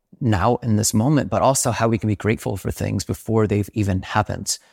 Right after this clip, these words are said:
And when we're looking at a future-focused model, like, nurse coaching is a future-focused model, right? We po-, focus on the future, but then we also bring it into the very present moment, right? And occasionally we touch on the past, but very often, like, we're focusing on what we're,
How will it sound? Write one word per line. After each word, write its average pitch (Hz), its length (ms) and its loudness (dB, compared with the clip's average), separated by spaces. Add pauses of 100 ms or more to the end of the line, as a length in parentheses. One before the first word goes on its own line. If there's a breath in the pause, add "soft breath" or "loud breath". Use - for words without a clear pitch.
(520 soft breath)
And 127 100 2
when 123 100 2
we're 120 140 4
looking 123 420 2
at 113 220 0
a 107 420 0 (460)
future-focused - 1600 -2 (520)
model, 107 560 0 (360)
like, 107 200 -2
nurse 127 180 2
coaching 113 300 2
is 101 100 0
a 101 40 -6
future-focused - 600 -4
model, 95 340 -6 (320)
right? 117 160 -6
We 104 160 -2
po-, 120 200 -2 (100)
focus 120 380 0
on 104 280 2
the 113 60 -4
future, 175 560 2 (400 soft breath)
but 123 100 -2
then 143 120 4
we 131 100 4
also 120 220 4
bring 113 220 2
it 113 80 0
into 113 280 -2
the 101 100 -2
very 101 220 -2
present - 300 -2
moment, 82 360 -4
right? 101 140 -2
And 101 400 -4
occasionally 127 360 2
we 107 60 2
touch 101 220 0
on 85 60 -2
the - 80 -4
past, - 420 -6
but 95 140 -8 (360)
very 110 220 0
often, 104 300 0
like, 95 180 -6
we're 101 60 -4
focusing 139 380 0
on 120 140 2
what 113 160 0
we're, 110 60 -4